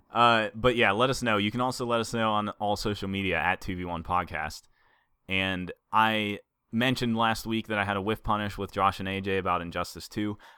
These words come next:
I didn't do anything with that yet, so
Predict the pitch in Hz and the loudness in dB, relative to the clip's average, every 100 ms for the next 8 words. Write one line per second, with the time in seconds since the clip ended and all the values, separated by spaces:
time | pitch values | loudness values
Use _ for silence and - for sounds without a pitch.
0 | _ - 185 175 123 110 104 - 160 160 | _ 4 6 6 2 0 0 0 -2 0
1 | 127 101 95 90 92 87 90 92 107 _ | -2 -4 -4 -2 -2 -2 -2 -4 -4 _
2 | - 117 104 98 | -6 -2 -2 -2